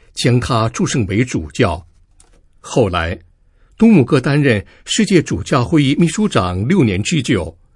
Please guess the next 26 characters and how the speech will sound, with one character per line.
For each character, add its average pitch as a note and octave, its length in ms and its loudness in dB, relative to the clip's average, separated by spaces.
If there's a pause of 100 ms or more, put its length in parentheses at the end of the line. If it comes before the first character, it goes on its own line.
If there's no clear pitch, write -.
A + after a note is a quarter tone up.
(160)
做 C#3 180 0
出 D3+ 160 -4
了 G#2 160 0
巨 E3 240 -2
大 - 220 -6
贡 G2+ 240 -2
献。 F2+ 340 -4 (680)
他 D#3+ 120 -2
在 C#3+ 240 0
这 A#3 140 -2
段 G2+ 160 0
时 - 200 -4
期 - 340 -2 (420)
尤 C3 220 4
其 C3+ 200 -2
负 C3 280 0
责 G#2+ 220 0
编 F#3 220 2
撰 D3+ 160 2
了 F#2 300 -4 (340)
《世 - 240 0
界 B2+ 300 4
主 G#2 260 -4
教 D#3+ 220 0
会 A#2+ 220 0
议 G2 340 -6